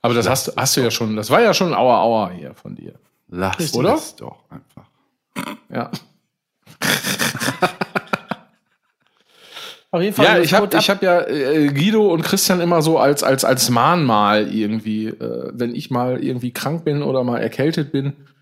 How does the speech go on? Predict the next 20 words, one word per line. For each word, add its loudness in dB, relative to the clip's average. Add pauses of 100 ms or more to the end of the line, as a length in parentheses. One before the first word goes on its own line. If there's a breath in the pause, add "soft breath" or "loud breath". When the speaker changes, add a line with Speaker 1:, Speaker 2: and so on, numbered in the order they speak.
(360 soft breath)
Speaker 1:
äh, 4
ich -2
nehme 2
wirklich -2
nur 0
ganz 0
selten -2
Nasenspray, 0
weil 0
ich -4
Speaker 3:
Mhm. -2
Speaker 1:
möchte, -2
dass -4
meine 0
Nase 0
das -2
alles 0
alleine 0
gepfiffen -2
kriegt. -4